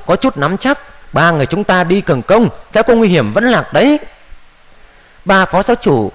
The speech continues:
đều là đạo quân tứ bộ, Linh Động đạo quân thực lực sắp xếp đầu tiên, Nhã Phù đạo quân,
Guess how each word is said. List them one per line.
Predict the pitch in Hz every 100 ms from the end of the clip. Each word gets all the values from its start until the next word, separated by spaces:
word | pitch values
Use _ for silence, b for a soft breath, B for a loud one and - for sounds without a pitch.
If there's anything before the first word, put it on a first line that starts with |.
| - -
đều | 190
là | 170 156
đạo | 151 -
quân | 202
tứ | 185 220
bộ, | 220 180 156 - -
Linh | 226 254
Động | 233 165
đạo | 147 139
quân | 202 202
thực | 180 165
lực | 156 - -
sắp | - -
xếp | 277 180
đầu | 139
tiên, | - 175 170 b b b b
Nhã | 180 226
Phù | 254 185
đạo | 156 -
quân, | 202